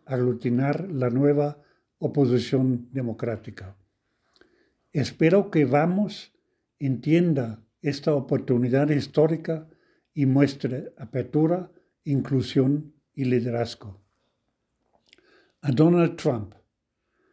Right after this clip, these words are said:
Usted dice que Biden está tan viejo que olvida todo, pero lo que usted nunca aprendió ni entendió es diez veces más de lo que Biden puede haber olvidado.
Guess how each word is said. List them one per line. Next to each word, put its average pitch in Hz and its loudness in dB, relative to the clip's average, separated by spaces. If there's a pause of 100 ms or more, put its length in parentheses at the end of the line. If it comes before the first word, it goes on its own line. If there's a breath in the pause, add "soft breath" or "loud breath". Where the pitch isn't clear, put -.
(600)
Usted 190 4
dice 185 -2
que 160 -2
Biden 170 0 (280)
está - -6
tan 170 2
viejo 156 2
que 170 -2
olvida 143 0
todo, 131 -2 (720)
pero 135 4
lo 131 2
que 139 -2
usted 185 2
nunca 196 4
aprendió 156 0 (120)
ni 143 2
entendió 139 2 (480 soft breath)
es 147 -4
diez 170 4
veces 151 0
más 175 -2 (480)
de 139 2
lo 143 4
que 139 0
Biden 156 -2 (100)
puede 143 4
haber 135 0
olvidado. 120 -4